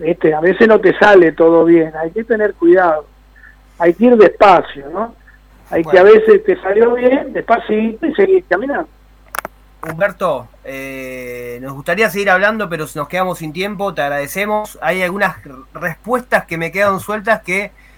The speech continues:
Speaker 2: si te repregunto se, se, se pudre todo, pero bueno, o para otro día lo vamos a dejar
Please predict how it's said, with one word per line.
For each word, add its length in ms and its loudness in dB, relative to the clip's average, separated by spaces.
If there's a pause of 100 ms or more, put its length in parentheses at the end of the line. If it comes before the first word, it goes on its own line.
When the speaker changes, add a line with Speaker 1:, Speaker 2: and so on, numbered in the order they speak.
(300)
Speaker 2:
si 160 -16
te 140 -4
repregunto 540 -6
se, 240 -10
se, 220 -14
se 180 -16
pudre 360 -8
todo, 340 2
pero 200 -2
bueno, 320 -4
o 120 -12
para 220 2
otro 200 0
día 180 0
lo 120 0
vamos 320 0
a 40 -2
dejar 460 0